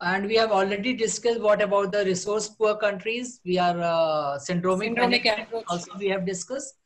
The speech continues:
Speaker 1: To coming to the conclusion, because we have to take few questions also. Please
Speaker 2: Ma'am,
Speaker 1: don't
Speaker 2: can
Speaker 1: go.
Speaker 2: we have a small, uh, uh, one, one minute or se-,
Speaker 1: Yeah,
Speaker 2: forty second
Speaker 1: yeah.
Speaker 2: message from each one of the panelists, their take-home message from all this discussion today?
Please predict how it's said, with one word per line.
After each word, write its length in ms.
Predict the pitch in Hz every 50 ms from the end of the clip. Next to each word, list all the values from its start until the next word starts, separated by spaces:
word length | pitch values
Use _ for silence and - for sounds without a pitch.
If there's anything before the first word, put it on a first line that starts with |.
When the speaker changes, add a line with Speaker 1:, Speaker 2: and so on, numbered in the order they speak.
| _ _ _ _ _ _ _ _ _ -
Speaker 1:
To 140 | 262 - - -
coming 240 | 240 269 285 277
to 80 | 277 294
the 100 | 269 269
conclusion, 480 | 262 240 214 185 175 226 220 226 269 262
because 300 | 254 254 254 254 247 233
we 80 | 240
have 160 | 214 214 208
to 100 | 214 240
take 240 | 202 - 226 220 226
few 140 | - 240 226
questions 500 | - 202 170 160 - - 226 220 196 -
also. 360 | 196 165 165 165 - 240 254
Please 260 | - - 233 226 226
Speaker 2:
Ma'am, 140 | 254 285 302
Speaker 1:
don't 100 | 277 214
Speaker 2:
can 140 | 208 285 277
Speaker 1:
go. 40 | 285 294
Speaker 2:
we 120 | 349 339
have 260 | 294 302 302 311 311
a 140 | 311 320 311
small, 400 | 302 - - 269 254 254 269 269 254 233
uh, 220 | 226 214 208 202 208 208 196 - _ - 196 180 214 226
uh, 280 | 220 220 220 220 214 208 - - _ _ -
one, 240 | - 254 254 269 269
one 280 | 262 269 262 254 247 240 226 208 - - - - -
minute 400 | - 233 240 247 254 240 240 - 226 202 220
or 160 | 226 220 202
se-, 280 | - - 240 226 220 220 -
Speaker 1:
Yeah, 120 | 214 208
Speaker 2:
forty 140 | - - 262
second 300 | - - 233 - 240 233
Speaker 1:
yeah. 120 | - - 214
Speaker 2:
message 460 | 226 233 247 247 - 294 285 285 -
from 200 | - - 262 254
each 260 | 269 269 294 285 -
one 220 | 269 247 247 254 254
of 160 | 247 240 - -
the 100 | 254 247
panelists, 640 | - 233 220 226 240 233 226 226 220 - - - _ _ _ _ _ _ _
their 240 | - 254 254 254 254 233 - - - -
take-home 340 | 269 269 269 - 269 262
message 380 | 240 233 220 220 - 254 247 -
from 180 | - 247 233 226
all 220 | 214 220 240 233
this 180 | 233 233 226 -
discussion 480 | - 190 - - 220 196 - - 214
today? 300 | 196 - 196 190 190 190